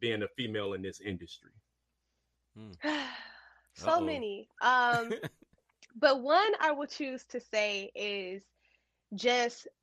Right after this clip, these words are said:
Speaker 3: having opportunities, like,
Speaker 2: Mm-hmm.
Speaker 1: Mm-hmm.
Speaker 3: um, to be able to grace the stage with my brothers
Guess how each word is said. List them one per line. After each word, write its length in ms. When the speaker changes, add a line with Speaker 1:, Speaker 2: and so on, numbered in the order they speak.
Speaker 3:
having 600
opportunities, 1160
like, 480
Speaker 2:
Mm-hmm. 80
Speaker 1:
Mm-hmm. 280
Speaker 3:
um, 600
to 140
be 260
able 300
to 100
grace 400
the 80
stage 800
with 260
my 400
brothers 880